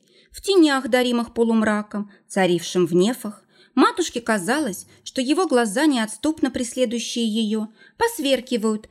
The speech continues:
сквозь прорези в полумаске, как у зверя. Священник читал длинную заключительную молитву, после которой жених должен был уверить богиню, что станет жене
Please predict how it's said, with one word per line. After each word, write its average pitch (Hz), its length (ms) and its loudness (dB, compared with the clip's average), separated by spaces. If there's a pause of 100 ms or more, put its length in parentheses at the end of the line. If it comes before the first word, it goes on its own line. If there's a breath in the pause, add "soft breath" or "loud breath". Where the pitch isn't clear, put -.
сквозь 190 420 -4
прорези 226 460 0
в 226 100 -6
полумаске, 214 800 -2 (180 soft breath)
как 370 220 -4
у 330 80 2
зверя. 160 500 -4 (640)
Священник 415 580 0
читал 311 420 0
длинную 202 460 0
заключительную 175 760 0
молитву, 208 600 -2 (280 loud breath)
после 403 260 -2
которой 320 460 0
жених 254 380 2
должен 247 460 0
был 233 280 -2 (200 soft breath)
уверить 311 440 0
богиню, 202 600 0 (160 soft breath)
что - 200 -8
станет 190 420 2
жене 180 420 0